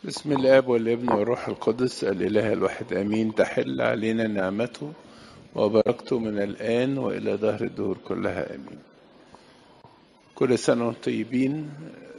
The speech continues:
بننتظر صوم يونان كل سنة باشتياق، لأن هو بيكون مدخلنا إلى الصوم الكبير.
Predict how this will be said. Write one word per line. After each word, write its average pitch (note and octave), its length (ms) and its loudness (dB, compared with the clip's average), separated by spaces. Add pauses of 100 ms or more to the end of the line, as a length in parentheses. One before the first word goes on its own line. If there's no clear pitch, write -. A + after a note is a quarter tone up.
(140)
بننتظر A#2+ 680 0
صوم A2 680 -2
يونان G#2+ 600 -2 (540)
كل A#2 380 -2
سنة A2+ 480 -4 (1040)
باشتياق، B2+ 760 0
لأن A2+ 260 -2
هو C3 260 2
بيكون B2 520 0
مدخلنا A#2 960 -2 (720)
إلى A#2 680 2 (400)
الصوم A#2 680 -4
الكبير. G#2+ 600 -6